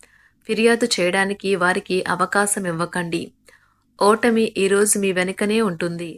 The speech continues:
కనుక వాటి నుండి పాఠాలు నేర్చుకోవాలి. ఆఫీస్లో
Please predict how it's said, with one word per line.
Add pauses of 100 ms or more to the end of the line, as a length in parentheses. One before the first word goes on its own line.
(540)
కనుక (100)
వాటి
నుండి
పాఠాలు
నేర్చుకోవాలి. (680)
ఆఫీస్లో